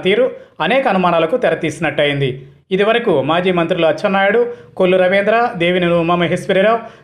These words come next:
చింతకాయల అయ్యన్న పాత్రుడు, మాజీ ఎమ్మెల్యేలు ధూళిపాళ నరేంద్ర కుమార్, చింతమనేని ప్రభాకర్ వంటి సొంత పార్టీ నేతలను అరెస్ట్ చేసిన సందర్భాలను మించి రెట్టింపు స్పందన కనబరుస్తుండడం రాజకీయంగా ప్రాధాన్యతను సంతరించుకుంది.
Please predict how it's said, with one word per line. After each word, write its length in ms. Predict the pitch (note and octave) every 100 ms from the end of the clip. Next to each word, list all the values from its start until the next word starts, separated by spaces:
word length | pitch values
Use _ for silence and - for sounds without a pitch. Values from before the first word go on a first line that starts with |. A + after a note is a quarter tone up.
| -
చింతకాయల 420 | A3 A3+ A#3 G#3 F3
అయ్యన్న 200 | F3 F3
పాత్రుడు, 360 | F3 F3 F#3 A#3 A#3+ F3
మాజీ 200 | E3 E3+ E3+
ఎమ్మెల్యేలు 360 | E3+ F3+ B3 B3 - - D#3+
ధూళిపాళ 360 | F#3+ A3 G#3+ G3 D#3+
నరేంద్ర 300 | D3+ E3 F3 E3+
కుమార్, 280 | F#3+ A3+ A3+ - - -
చింతమనేని 440 | A3+ A#3+ A3+ G#3 F#3
ప్రభాకర్ 400 | E3 F3+ F3+ F3
వంటి 240 | E3+ E3 D#3+ C3+ C#3 _ -
సొంత 200 | G3 B3 A3
పార్టీ 200 | G3 G#3 G3+
నేతలను 320 | F#3+ F#3+ F3
అరెస్ట్ 240 | F3 F3+
చేసిన 220 | F#3 F3+ D#3+ E3
సందర్భాలను 540 | D#3+ E3+ E3 E3+ E3 D#3
మించి 280 | F#3 F#3+ B3+ - -
రెట్టింపు 380 | F#3 - A#3 A3 G3+
స్పందన 320 | G3 F#3 A#3+ B3+ D3 C3 D#3+
కనబరుస్తుండడం 720 | E3 E3 E3 E3+ D#3+ F#3+ C4 - D3+
రాజకీయంగా 560 | F#3+ G3 E3+ D#3+ G#3 B3+
ప్రాధాన్యతను 500 | D#3+ F3 F#3+ E3 D#3 E3
సంతరించుకుంది. 640 | D#3 D#3+ D3+ - D3+ C#3+